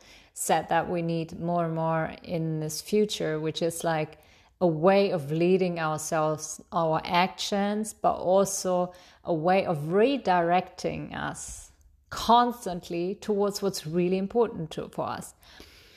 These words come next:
And so at the beginning, it takes a little bit of digging to understand what is it,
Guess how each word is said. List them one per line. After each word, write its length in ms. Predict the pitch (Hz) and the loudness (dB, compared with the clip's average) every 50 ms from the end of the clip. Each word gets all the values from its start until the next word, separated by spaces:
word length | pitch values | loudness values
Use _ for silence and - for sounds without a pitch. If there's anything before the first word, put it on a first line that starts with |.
| - _ _ - | -20 _ _ 0
And 120 | 220 - | 0 4
so 120 | - 247 240 | 6 6 6
at 120 | 240 196 | 6 4
the 60 | 240 | 2
beginning, 560 | 208 196 233 220 269 320 320 302 240 208 214 208 | 4 4 2 4 4 0 2 2 0 0 -2 -4
it 100 | 208 208 | -4 0
takes 300 | 233 269 269 269 - 254 | 0 0 0 2 0 0
a 40 | |
little 220 | 233 247 262 269 262 | 2 2 2 2 2
bit 160 | - 226 220 | 0 0 0
of 220 | 202 175 139 131 | 0 -2 -2 0
digging 680 | - 190 208 208 - - 139 135 131 90 139 165 190 208 | 6 6 6 6 6 0 -4 -6 -8 -10 -10 -10 -10 -6
to 100 | - 226 | -6 -4
understand 680 | 151 180 190 190 180 - - - 208 202 202 202 196 180 | -4 -2 -4 -4 -4 -4 -2 0 0 0 0 0 0 0
what 160 | 196 190 190 | 2 2 4
is 180 | 190 214 214 | 2 2 2
it, 360 | 185 156 147 - - - - | 2 -2 -2 -2 -8 -14 -16